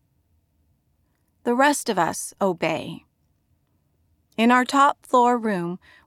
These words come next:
we stare silently at our desks. Old desks with scratched wooden tops that open upwards. Mine has an ancient message carved into it.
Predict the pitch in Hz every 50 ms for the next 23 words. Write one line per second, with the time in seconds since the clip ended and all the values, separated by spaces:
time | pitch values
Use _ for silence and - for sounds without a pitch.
0 | _ - 226 220 - - - 247 226 214 196 190 196 220 - - - - 220 208
1 | 202 196 190 190 - - - 175 165 170 170 175 - - - 180 175 185 180 185
2 | 180 175 - 190 185 156 - - - - - - - - - _ _ _ _ _
3 | _ _ _ _ _ _ _ _ _ _ _ - _ - 202 202 208 208 202 190
4 | 185 - - - _ - 165 131 - - - - - - - 175 180 175 - -
5 | - - 220 214 208 208 - - - - - 180 190 208 180 190 180 175 - -
6 | - 208 208 - - - - - - 165 - - 196 190 - - 175 165 160 -
7 | 196 196 - - - - 131 - - - - - - - _ _ _ _ _ _
8 | _ _ _ _ _ _ _ _ _ _ _ _ _ _ _ - 196 208 214 214
9 | 202 180 180 180 185 196 185 185 185 185 180 - - 196 208 208 202 - - 226
10 | - - 196 196 190 190 - - 185 170 160 165 - - - 202 185 180 180 175
11 | 160 170 170 175 170 - - 156 160 151 - - - _